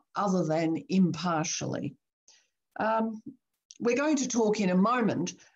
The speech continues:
about the, uh, uh, Royal Commissions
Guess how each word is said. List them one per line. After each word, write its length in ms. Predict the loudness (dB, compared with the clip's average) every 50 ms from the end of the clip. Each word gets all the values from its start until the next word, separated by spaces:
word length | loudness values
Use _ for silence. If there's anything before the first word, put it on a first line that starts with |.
| -8 -8
about 420 | -6 -2 -2 -2 -2 -2 -4 -4
the, 540 | -2 0 2 2 4 4 2 2 0 0 -2 -4 -4
uh, 400 | -4 -2 -2 0 0 0 0 0 0
uh, 80 | 0
Royal 360 | 2 2 2 2 2 0 0 -2
Commissions 840 | 0 0 0 0 0 -2 -2 -4 -4 -4 -2 -4 -4 -6 -6 -8